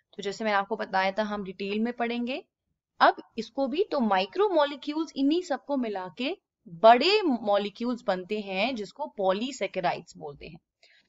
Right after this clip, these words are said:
सबसे पहले मोनोसैकेराइड्स। अब हमारे जो बेसिक मोनोसैकेराइड्स हैं, which is ग्लूकोज, then हमारे पास आता है राइबोज,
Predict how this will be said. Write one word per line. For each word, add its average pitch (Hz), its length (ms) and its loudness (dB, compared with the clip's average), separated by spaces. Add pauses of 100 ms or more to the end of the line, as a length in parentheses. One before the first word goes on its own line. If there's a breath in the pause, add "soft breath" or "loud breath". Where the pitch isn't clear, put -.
(180 soft breath)
सबसे 277 260 0
पहले 359 260 6
मोनोसैकेराइड्स। 247 840 0
अब 240 140 2
हमारे 233 340 2
जो 247 120 -4
बेसिक 196 640 -2
मोनोसैकेराइड्स 240 800 0
हैं, 226 120 -2
which 185 280 -6
is 381 140 2 (840)
ग्लूकोज, 190 720 0 (1700)
then 359 220 4
हमारे 226 360 4
पास 240 340 0
आता 196 380 4
है 214 320 2
राइबोज, 180 1120 -2